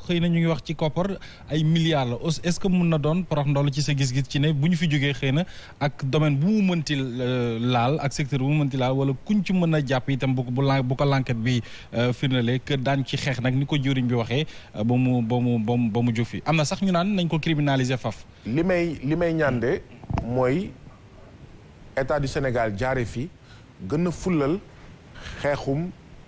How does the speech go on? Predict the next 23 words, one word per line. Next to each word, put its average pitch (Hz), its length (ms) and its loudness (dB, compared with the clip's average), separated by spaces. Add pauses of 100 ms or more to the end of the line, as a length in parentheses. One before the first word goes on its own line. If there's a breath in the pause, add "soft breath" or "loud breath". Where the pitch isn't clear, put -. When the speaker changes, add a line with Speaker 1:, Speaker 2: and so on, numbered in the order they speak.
(520)
Speaker 2:
garab 123 220 -2 (100)
yu 113 140 -2
bon 120 180 0
yi. 90 60 -8 (640)
Speaker 1:
D'accord 165 240 -4
nga 170 100 0
ci 160 160 -2
ñu 156 140 2
criminaliser 131 640 0
ko? 175 160 -4 (1700)
Speaker 2:
Xam 185 320 -2
nga 190 440 2
fii 170 540 -2
Sénégal, 143 540 -2 (800)
fii 170 180 -2
la 175 120 2
ñu 175 260 2
jël 175 300 0
benn 151 340 -2
àtte 151 380 -2 (340)
ci 165 100 -4
wàllu 160 600 0 (760)
mbuus. 151 500 -2